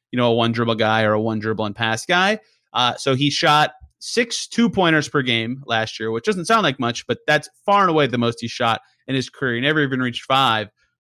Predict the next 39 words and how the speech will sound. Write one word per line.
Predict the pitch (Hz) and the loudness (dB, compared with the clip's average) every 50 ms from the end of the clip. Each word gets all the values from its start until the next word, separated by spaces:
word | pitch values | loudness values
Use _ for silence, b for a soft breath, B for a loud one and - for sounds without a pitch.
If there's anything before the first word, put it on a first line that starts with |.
| _ | _
before | _ 127 - 135 139 | _ -10 -2 0 2
last | 135 131 123 - - | 2 2 0 -2 -4
year. | 143 139 | -4 -4
He | 127 | -2
shot | - 165 147 131 - | -2 -4 -4 -4 -4
sixty-four | - 175 - - 190 - - 175 165 | -8 -10 -6 -8 -8 -4 -2 -2 -2
percent | 151 160 147 - 160 147 139 - | -2 -4 -6 -6 -8 -8 -6 -2
on | 165 175 202 240 240 | 0 0 2 0 0
two | - 160 | -2 -6
pointers | 143 - 123 113 113 113 117 120 120 | -6 -6 -6 -6 -4 -4 -6 -6 -6
because | 127 120 131 127 | -8 -8 -6 -2
he | 135 135 131 | -2 -2 -2
was | 127 120 113 - | -2 -4 -6 -6
so | - 170 180 190 | -4 -2 -2 0
much | 180 156 139 - | 0 -2 -2 0
better | 147 139 143 127 110 107 104 - - _ _ _ _ _ | 0 0 2 2 0 -2 -4 -8 -16 _ _ _ _ _
at | 131 120 | -8 -2
getting | 135 151 151 147 | 0 0 0 0
to | 139 147 | -2 -4
the | 131 120 117 | -4 -4 -2
rim | 117 120 127 139 | -2 -2 -2 -2
than | 135 120 | -4 -4
he | 120 120 - | -6 -6 -4
ever | 123 143 131 135 131 | -4 -4 -2 -2 0
was | 127 123 123 120 120 | 0 0 0 0 -2
in | 117 113 | -6 -8
seasons, | - - 123 120 113 123 120 117 113 110 - - _ _ _ _ _ _ _ | -6 -4 -4 -4 -2 -4 -4 -4 -6 -8 -12 -18 _ _ _ _ _ _ _
uh, | - 110 110 | 0 0 0
before. | 110 113 110 - - 139 135 139 156 190 185 - _ | 0 0 -4 -2 0 2 4 4 4 2 0 -2 _
Right | - 127 135 139 143 143 | -4 0 2 4 4 4
at | 139 | 2
the | 131 127 | 2 2
basket, | 127 127 127 131 - - 139 123 120 | 4 4 2 2 0 -2 -4 -2 0
zero | 123 131 131 | 0 0 0
to | 131 127 | 0 0
three | - 127 123 117 | -2 -4 -4 -4
feet | - - 131 110 | -2 -4 -2 -2
last | 113 120 113 110 - - | 0 0 0 0 -2 -2
season, | 123 117 113 110 117 117 117 123 | -4 -4 -2 -2 -2 -4 -4 -6